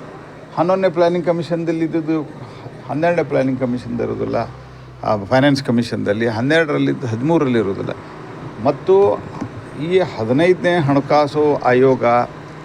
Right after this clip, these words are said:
ಕನ್ಸಲ್ಟೇಷನ್ ಪ್ರೊಸೆಸನ್ನು ಮಾಡ್ಬೇಕಾದ್ರೆ ಸಿದ್ದು ಸರ್ಕಾರ, ಸಿದ್ದರಾಮಯ್ಯ ಸರ್ಕಾರನೇ ಇತ್ತು. ಹಾಗಾಗಿ ನೀವು ಸರಿಯಾಗಿ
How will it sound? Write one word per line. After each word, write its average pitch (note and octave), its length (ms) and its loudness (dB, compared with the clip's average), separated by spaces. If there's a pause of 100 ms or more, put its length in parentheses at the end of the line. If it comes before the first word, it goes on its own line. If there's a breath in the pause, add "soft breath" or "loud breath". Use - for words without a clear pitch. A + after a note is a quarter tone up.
(340)
ಕನ್ಸಲ್ಟೇಷನ್ D3 760 2
ಪ್ರೊಸೆಸನ್ನು B2+ 600 2
ಮಾಡ್ಬೇಕಾದ್ರೆ A2 460 0
ಸಿದ್ದು E3+ 340 4
ಸರ್ಕಾರ, F3 400 2
ಸಿದ್ದರಾಮಯ್ಯ F3 540 2
ಸರ್ಕಾರನೇ F3 500 2
ಇತ್ತು. D#3 220 0 (1500)
ಹಾಗಾಗಿ E3+ 380 2
ನೀವು G3+ 260 4
ಸರಿಯಾಗಿ E3+ 400 4